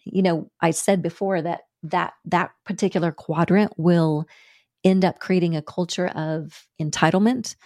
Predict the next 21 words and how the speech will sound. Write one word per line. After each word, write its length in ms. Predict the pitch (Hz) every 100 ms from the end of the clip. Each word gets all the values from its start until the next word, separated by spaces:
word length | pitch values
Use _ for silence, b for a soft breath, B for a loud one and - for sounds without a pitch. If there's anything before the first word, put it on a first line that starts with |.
| b b b
And 220 | - 175 170
so 80 |
you 160 | 175 160
see 240 | - 214
this 340 | 240 151 - -
within 240 | 170 170
families, 520 | 175 202 247 - 160
you 80 | 175
know, 200 | - 170
you'll 200 | 185 170
see 320 | - - 180
parents 420 | 170 185 196 170 -
that 140 | 170
are 160 | 170 165
super 340 | - 190 175
protective. 560 | - - 226 214 180 160
And 160 | 160
so 140 | - 170
then 180 | 170
their 180 | 160 156
kids, 460 | 151 185 170 180